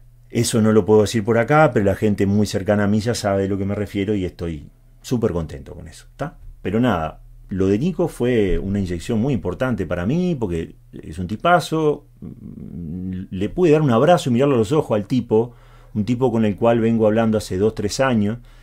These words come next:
y siempre YouTube, y siempre Linux, y siempre software libre, y bla, bla, y comunidades, y Telegram, y en un momento está bueno para juntarse, darse un abrazo y tomarse una, ¿tá?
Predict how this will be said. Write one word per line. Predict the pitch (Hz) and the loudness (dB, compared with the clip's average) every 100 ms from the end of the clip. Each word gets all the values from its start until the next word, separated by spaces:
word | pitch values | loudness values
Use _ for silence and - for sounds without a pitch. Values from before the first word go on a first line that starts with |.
| - | -18
y | - 104 104 101 | -4 -2 0 0
siempre | 95 113 107 101 | 0 -4 -2 -2
YouTube, | 98 101 127 127 127 | -2 -2 0 4 4
y | 110 | 2
siempre | 95 107 101 101 98 98 92 92 | 0 -4 -4 -2 -2 0 -2 -4
Linux, | 95 120 127 120 110 - | -2 0 2 0 0 -4
y | 92 | -6
siempre | - 104 98 98 | -2 -2 0 -4
software | - 98 - 127 | -2 -4 0 0
libre, | 151 160 143 135 131 127 120 | 2 0 0 0 0 2 2
y | 101 95 | 0 -2
bla, | 98 110 | -2 0
bla, | 117 135 139 | 0 2 0
y | 113 | 0
comunidades, | 98 98 107 135 139 120 117 | 0 2 2 4 4 2 -2
y | |
Telegram, | 120 139 139 123 | -2 0 0 -2
y | 113 | -2
en | |
un | 170 | -4
momento | 143 175 131 | -4 -4 -6
está | - 123 | -6 -4
bueno | 139 113 90 | -2 0 -2
para | 92 | -4
juntarse, | 92 90 110 98 | -6 -4 -4 -2
darse | 107 113 | -6 -4
un | 101 | -4
abrazo | 95 113 | -4 -4
y | 113 | -6
tomarse | 90 95 - 95 | -4 -4 -6 -6
una, | 85 76 - - - - - | -6 -8 -14 -20 -20 -20 -12
¿tá? | - 120 139 | -4 -4 -4